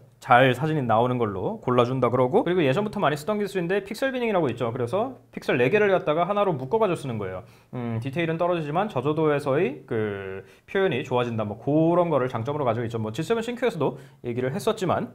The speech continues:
뭐 듀얼 카메라니까 인물 모드 당연히 되고, 전면에 있는 거는 에프 이점영 카메라고요. 그 외에 자랑했던 것 중에 하나는 듀얼 지피에스가 들어가 있다는 건데, 뭐 디-, 지피에스 모듈이 두 개 있고 이런 거는 아니고, 지피에스 주파수를 갖다가 원래는 그 엘원만 썼었는데 이번에 엘파이브, 그러니까 주로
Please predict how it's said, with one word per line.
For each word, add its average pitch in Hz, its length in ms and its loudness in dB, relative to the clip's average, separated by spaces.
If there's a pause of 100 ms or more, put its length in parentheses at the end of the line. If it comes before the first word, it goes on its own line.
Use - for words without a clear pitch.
뭐 113 120 -8
듀얼 135 200 0
카메라니까 143 600 2
인물 127 260 -4
모드 123 220 -2
당연히 127 260 0
되고, 156 380 2
전면에 120 360 -4
있는 131 180 -2
거는 202 280 0
에프 185 400 -6
이점영 110 840 -6
카메라고요. 120 520 0 (260)
그 220 140 6
외에 196 180 8
자랑했던 190 460 4
것 185 60 4
중에 175 120 -2
하나는 175 380 2
듀얼 160 280 2
지피에스가 170 460 -2
들어가 123 220 0
있다는 113 240 -4
건데, 117 240 -2
뭐 101 400 -6
디-, 143 200 -6
지피에스 139 300 -4
모듈이 147 300 2
두 139 100 -2
개 160 80 4
있고 151 160 2
이런 143 140 2
거는 190 180 2
아니고, 117 320 0 (220)
지피에스 196 400 0
주파수를 190 420 0
갖다가 160 300 4
원래는 139 500 4 (200)
그 147 220 6
엘원만 208 380 8
썼었는데 160 440 2
이번에 123 340 0
엘파이브, 185 480 6
그러니까 110 300 -2
주로 147 420 2